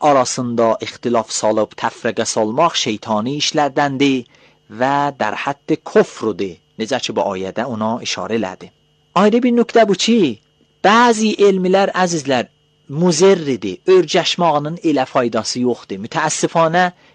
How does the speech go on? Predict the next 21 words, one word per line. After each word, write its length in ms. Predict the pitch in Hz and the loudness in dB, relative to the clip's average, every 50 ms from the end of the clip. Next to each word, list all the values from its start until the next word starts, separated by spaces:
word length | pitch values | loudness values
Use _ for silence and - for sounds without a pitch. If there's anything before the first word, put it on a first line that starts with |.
| _ - | _ -6
bizim 240 | 170 160 165 190 190 | -4 -2 -2 -2 0
əsrimizdə 720 | - - 175 160 - - 165 165 160 151 143 170 170 165 | 0 0 0 0 -2 -4 -4 -4 -4 -2 0 0 0 0
bir 120 | 165 180 160 | 0 -2 -4
تعداد 560 | - - 175 160 139 170 165 170 165 - - _ _ _ _ _ _ _ _ _ _ _ - | -2 0 0 2 2 2 2 2 0 -4 -10 _ _ _ _ _ _ _ _ _ _ _ -8
insanlar 560 | 151 143 135 - 143 135 135 135 143 156 147 | -6 -6 -4 -4 -4 -4 -2 0 0 0 -2
gedirlər 720 | - - - 175 156 - 160 165 175 180 185 185 160 135 | 0 2 4 4 4 4 4 2 2 4 2 2 2 2
bu 100 | 139 123 117 | 0 -2 -2
elmlərin 640 | - 127 120 110 110 113 110 107 104 98 101 95 92 - | -2 -4 -4 -4 -4 -2 -2 -2 -2 -2 -4 -6 -4 -2
dalısıcan. 600 | 110 101 95 - - - - - - 95 95 - _ _ _ _ _ - | -2 -2 -2 -4 -6 -8 -8 -8 -10 -12 -14 -16 _ _ _ _ _ -4
Təht 340 | - 202 196 - - - 175 | -2 -2 -2 -2 -2 -4 -2
ünvanı 480 | 160 156 143 139 143 147 151 147 147 - - | -2 -2 -2 0 2 2 2 0 -2 -4 -2
irfanlar, 640 | 135 131 - - - 120 117 113 120 139 151 160 156 - _ _ _ _ _ _ _ - | -2 -2 -2 -2 -2 -2 0 0 0 2 2 2 0 -2 _ _ _ _ _ _ _ -10
mütəəssifانه 720 | - - - 113 - - 127 - 120 113 113 127 131 123 | -6 -6 -4 -4 -4 -6 -4 -2 -2 0 0 0 -2 0
görürük 420 | - 120 117 117 131 139 131 - | 0 -2 -2 -2 -4 -6 -8 -6
ki, 260 | - - 135 131 127 - | -6 -6 -6 -6 -6 -4
bunlar 240 | 110 107 113 117 117 | -2 -2 -2 -2 -2
irfanhay 480 | 113 - - 113 104 101 104 117 127 | -4 -4 -4 -4 -4 -2 -2 -2 -2
kazibdir. 680 | 123 - - - 117 101 98 - 135 143 _ - 131 - | -4 -4 -2 0 0 0 0 -2 -6 -6 _ -4 -6 -6
Əslən 260 | - - 135 131 139 | -4 -6 -10 -8 -4
irfan 440 | 185 131 120 - - 127 147 175 175 | -4 -4 -4 -2 -2 -2 -2 0 0
demək 220 | 190 190 180 160 | 0 2 2 2